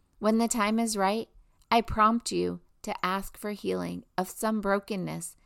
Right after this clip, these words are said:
in you or in another person. The healing may be instantaneous, or it may be a process. That is up to me.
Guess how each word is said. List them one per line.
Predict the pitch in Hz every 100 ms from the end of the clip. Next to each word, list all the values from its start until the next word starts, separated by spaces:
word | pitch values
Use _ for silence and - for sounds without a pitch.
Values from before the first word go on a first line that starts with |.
| _ - -
in | 208 202
you | 190 196 220 247 _
or | - 202
in | 202
another | 196 190 185 190
person. | 180 196 196 180 160 165 _ _ - _ _ _ _ _ _ _ _ -
The | 214
healing | 220 214 233 233
may | 220 208
be | 214 -
instantaneous, | 202 190 208 196 185 190 196 180 175 170 - _ _ _ _ _ -
or | 220
it | 226 220
may | 202 208
be | 214 214
a |
process. | 208 214 220 - 170 170 - _ _ _ _ _ _ _ -
That | 185 190
is | 202
up | 196 -
to | -
me. | 208 180 160